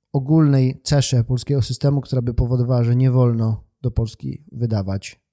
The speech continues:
em, wydawać, e, ludzi, których Polacy żądają. No i dzisiaj została, przepraszam, w tamtym tygodniu została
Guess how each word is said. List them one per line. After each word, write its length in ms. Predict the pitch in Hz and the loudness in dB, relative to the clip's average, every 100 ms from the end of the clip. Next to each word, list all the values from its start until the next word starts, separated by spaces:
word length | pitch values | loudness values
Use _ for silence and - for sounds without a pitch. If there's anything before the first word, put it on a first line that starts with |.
| - | -14
em, 600 | - - 110 107 107 107 - | -12 -10 -8 -6 -8 -10 -10
wydawać, 680 | 123 123 117 110 110 - - _ _ _ _ | -8 -4 -4 -2 -4 -6 -16 _ _ _ _
e, 40 | 123 123 120 71 - - 131 - - | -2 -2 -2 -6 -8 -6 -6 -6 -6
ludzi, 260 | - 147 127 | 0 0 0
których 220 | - 123 | -2 -4
Polacy 300 | 127 110 123 | -2 -2 -2
żądają. 380 | 113 113 85 - _ _ _ _ 139 | -2 -2 -6 -14 _ _ _ _ -6
No 120 | 160 | -4
i 80 | 170 160 - - | -4 -8 -12 -10
dzisiaj 360 | 139 147 147 131 | -2 0 0 -2
została, 360 | 131 135 131 - 120 - - | -2 -2 -2 -4 -16 -16 -18
przepraszam, 380 | - 127 - - | -10 -8 -8 -14
w 40 | - | -2
tamtym 240 | 139 135 | -2 0
tygodniu 360 | 127 123 113 117 | 0 0 0 -2
została 480 | 123 135 120 117 | -2 2 2 0